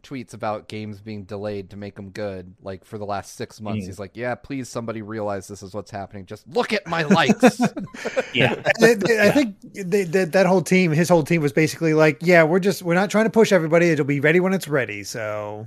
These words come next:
Speaker 2: Right. Yeah.
Speaker 3: Uh,
Speaker 2: I, you know, like we said, uh, you know, like we said before about other delays, we were talking about Axiom Verge two, uh, a couple episodes ago, you know?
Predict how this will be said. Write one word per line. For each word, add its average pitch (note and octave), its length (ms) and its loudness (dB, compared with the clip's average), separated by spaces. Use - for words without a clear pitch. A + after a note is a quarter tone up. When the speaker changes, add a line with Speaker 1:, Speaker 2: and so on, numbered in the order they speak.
Speaker 2:
Right. F#2+ 220 -6
Yeah. B3+ 280 4
Speaker 3:
Uh, A2 140 -14
Speaker 2:
I, F3+ 160 0
you D#3+ 140 6
know, D3+ 80 6
like E3 180 6
we E3+ 80 6
said, D#3+ 340 4
uh, D3 280 6
you C3+ 80 4
know, C3+ 100 0
like B2 200 0
we C3 60 -4
said C#3+ 160 -2
before C#3+ 260 -2
about C#3 180 2
other C#3 180 -2
delays, G2+ 360 -8
we A2 60 -8
were G#2 60 -8
talking A2 240 -4
about A2 120 -6
Axiom A#2 360 -4
Verge B2 240 -8
two, B2+ 360 -8
uh, A2 180 0
a - 40 -4
couple B2+ 200 0
episodes A#2 380 -4
ago, F#2+ 240 -6
you C3 100 -2
know? D3 160 0